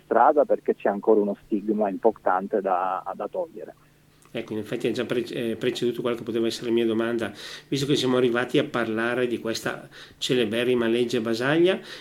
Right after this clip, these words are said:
Speaker 2: volevo chiedere un suo giudizio. È un aspetto, è un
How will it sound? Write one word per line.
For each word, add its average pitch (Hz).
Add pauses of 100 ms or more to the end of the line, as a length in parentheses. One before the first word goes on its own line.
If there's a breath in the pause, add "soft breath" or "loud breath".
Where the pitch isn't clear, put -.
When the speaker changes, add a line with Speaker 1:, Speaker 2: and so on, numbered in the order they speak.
(120)
Speaker 2:
volevo 147
chiedere 160
un 135
suo 147
giudizio. 113
È 117
un 143
aspetto, 120
è 104
un 104